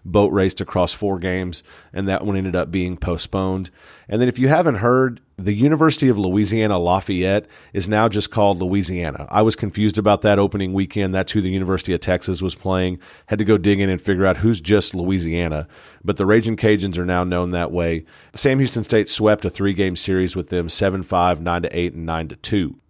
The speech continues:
So they did play a midweek game this week on Tuesday. They went to Austin and they lost that game to the Longhorns ten to three. And they'll also be facing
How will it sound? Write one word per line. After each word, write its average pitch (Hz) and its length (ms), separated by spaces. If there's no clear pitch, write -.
So - 140
they 113 140
did 131 180
play 135 160
a 110 60
midweek 107 420
game 113 280
this 101 280
week 101 260
on 92 160
Tuesday. 104 520
They 95 120
went 95 200
to 95 80
Austin 90 360
and 92 120
they 85 100
lost 87 360
that 90 180
game 92 160
to 87 80
the 87 40
Longhorns 87 600
ten 101 260
to 87 80
three. 95 480
And 92 260
they'll 98 200
also 101 360
be 90 300
facing 87 720